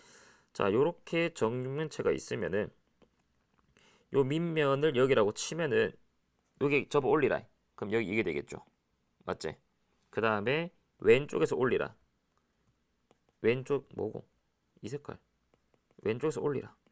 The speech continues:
됐지? 그럼 봐봐. 얘 가운데 있고 왼쪽에서 올라왔어. 이거 남지? 이거 뚜껑이죠. 이거 여기 뚜껑이, 여기, 여기, 여기 뚜껑인 거야. 됐나? 오케이? 자, 그러면 여기 또 요거 보자. 자, 여기 있던 면은 이렇게 집어 올려서,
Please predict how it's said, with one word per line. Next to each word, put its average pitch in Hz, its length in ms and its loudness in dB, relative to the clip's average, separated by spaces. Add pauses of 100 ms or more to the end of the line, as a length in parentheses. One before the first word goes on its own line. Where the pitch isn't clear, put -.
(380)
됐지? - 300 -2 (340)
그럼 175 200 0
봐봐. 113 280 2 (300)
얘 147 140 6
가운데 156 420 6
있고 113 220 0
왼쪽에서 131 380 2
올라왔어. 127 600 6
이거 147 140 0
남지? 101 360 0
이거 117 220 -2
뚜껑이죠. 147 580 2 (420)
이거 131 220 -4
여기 120 140 0
뚜껑이, 113 340 -6 (120)
여기, 95 200 -6
여기, - 160 -10
여기 98 140 -8
뚜껑인 - 380 -10
거야. - 120 -10 (840)
됐나? 113 340 -4 (180)
오케이? 127 280 -6 (360)
자, 104 180 4
그러면 135 440 0
여기 127 200 2
또 113 160 2
요거 139 180 8
보자. 98 320 -2 (640)
자, 110 200 4
여기 185 360 6
있던 147 420 0
면은 120 460 2 (360)
이렇게 160 380 0
집어 160 240 0
올려서, 170 400 6